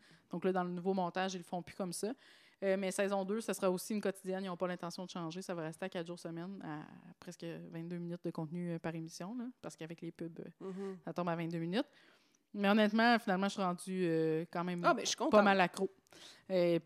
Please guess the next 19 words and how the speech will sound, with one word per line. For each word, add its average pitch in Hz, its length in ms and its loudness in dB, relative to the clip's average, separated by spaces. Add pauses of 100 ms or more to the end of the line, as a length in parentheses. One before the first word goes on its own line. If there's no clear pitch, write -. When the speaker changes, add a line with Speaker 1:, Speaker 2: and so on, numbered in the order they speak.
Speaker 1:
plus 233 180 4
que, 247 80 10
<laughs> 571 540 6
plus 392 180 12
que 302 120 6
je - 60 0
pensais. 226 380 2
Puis - 80 -12
comme 269 120 0
je - 60 -4
te 262 120 4
dis, 254 220 2
ben, 226 140 2 (720)
mon 226 260 10
ordre 233 420 6
pour 208 160 -6
regarder 226 360 2
mes 254 160 2
émissions 262 360 -4